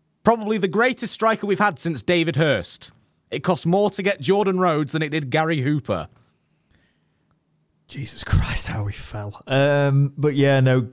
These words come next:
Speaker 2: Co-, Hooper was a, Hooper just seemed
Speaker 1: He's
Speaker 2: to always
Speaker 1: my
Speaker 2: be in the right place.
Speaker 1: favourite striker in living memory is Gary Hooper. Anyway.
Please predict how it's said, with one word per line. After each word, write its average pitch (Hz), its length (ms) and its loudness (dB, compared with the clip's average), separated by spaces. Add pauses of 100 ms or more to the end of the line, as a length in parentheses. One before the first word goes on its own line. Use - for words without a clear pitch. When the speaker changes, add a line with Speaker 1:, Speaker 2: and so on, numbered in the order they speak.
Speaker 2:
Co-, 117 200 -2
Hooper 110 300 0
was 95 200 -8
a, 95 140 -10 (840)
Hooper 180 220 2
just 120 200 0
seemed 131 140 2
Speaker 1:
He's 139 80 4
Speaker 2:
to 117 100 2
always 110 180 6
Speaker 1:
my 95 40 -2
Speaker 2:
be 110 60 0
in 101 60 0
the 107 80 0
right 101 220 -2
place. 107 300 0
Speaker 1:
favourite 107 500 -2
striker 104 400 -4
in 92 80 -6
living 95 220 -4
memory 82 480 -6
is 82 180 -8
Gary 80 260 -6
Hooper. 85 280 -8 (220)
Anyway. 80 320 -8